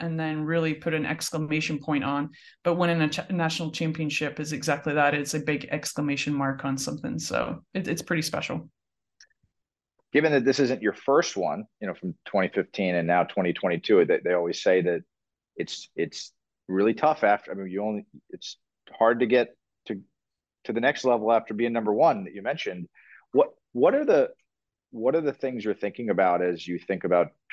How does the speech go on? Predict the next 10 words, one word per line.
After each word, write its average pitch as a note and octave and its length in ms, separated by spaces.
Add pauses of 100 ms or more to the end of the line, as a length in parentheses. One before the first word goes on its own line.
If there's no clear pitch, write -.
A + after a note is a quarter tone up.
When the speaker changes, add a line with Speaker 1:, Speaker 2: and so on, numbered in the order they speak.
(100)
Speaker 2:
twenty F#2 240
twenty-three, F2 1300 (720)
um, E2 140
that E2+ 120
maybe F2 240
you F2+ 160
learned F2+ 400
after E2 680
the, E2 200 (200)
the D#2+ 340